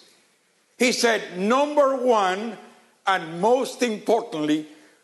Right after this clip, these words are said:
prayer is about communion, intimate communion with God."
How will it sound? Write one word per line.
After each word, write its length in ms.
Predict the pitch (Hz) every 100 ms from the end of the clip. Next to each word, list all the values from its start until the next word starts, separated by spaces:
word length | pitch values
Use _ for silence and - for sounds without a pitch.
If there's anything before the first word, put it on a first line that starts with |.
| _ _
prayer 540 | 208 226 226 220 226 -
is 180 | 175 170
about 720 | 147 160 156 151 - - -
communion, 1400 | 170 170 160 175 190 190 175 151 143 131 120 117 107 - - - _ _ - _ _ -
intimate 1040 | 277 277 262 - 269 247 233 226 - -
communion 1080 | - 196 170 196 220 220 208 196 185 180 175
with 320 | 165 147 -
God." 320 | 160 160 113